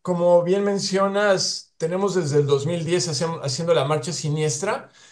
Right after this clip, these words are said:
Es un evento que, pues, empezó de menos a más y ahora se ha convertido en uno de, de los eventos más esperados de la temporada de Día de Muertos. Y, pues, sobre todo, que lo que,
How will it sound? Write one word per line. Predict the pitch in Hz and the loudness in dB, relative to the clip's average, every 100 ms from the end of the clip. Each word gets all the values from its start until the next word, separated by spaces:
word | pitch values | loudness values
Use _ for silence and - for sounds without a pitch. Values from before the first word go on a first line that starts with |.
| _ | _
Es | 151 143 | -6 0
un | 180 | 4
evento | 160 160 180 | 4 4 0
que, | 170 156 | 0 0
pues, | 156 139 - 156 | 2 2 0 -4
empezó | 151 151 - 175 175 165 | -4 -2 2 4 6 6
de | 147 147 | 4 0
menos | 170 180 180 | 0 -2 -4
a | 151 | -2
más | 160 190 220 170 | 0 0 -2 0
y | |
ahora | 147 151 147 151 127 - - _ | 2 2 2 2 -2 -4 -14 _
se | 170 | -4
ha | 160 | 0
convertido | 170 147 147 160 165 | 2 2 0 0 0
en | 160 | 0
uno | 170 165 | 2 4
de, | 151 131 | 4 4
de | 123 135 | 0 -4
los | 131 | -4
eventos | 147 156 156 160 | -2 0 -2 -2
más | 160 - | -2 -2
esperados | - - 139 147 151 139 | -4 -2 0 2 0 0
de | 131 | -4
la | 127 | -4
temporada | 127 123 127 127 147 143 | -4 -4 -2 0 0 0
de | 123 117 | -2 -4
Día | 127 139 143 | -4 -2 -2
de | |
Muertos. | 135 143 147 156 151 214 240 - - _ _ _ | -4 -4 -2 -2 0 0 0 -4 -18 _ _ _
Y, | 151 | -6
pues, | 127 175 | -4 0
sobre | 185 185 | 0 0
todo, | - 226 240 247 214 160 120 | 4 8 10 10 8 2 -6
que | 170 165 165 160 151 - - | -6 -2 0 2 0 -2 -10
lo | 156 156 151 | -2 0 2
que, | 160 147 | 0 -4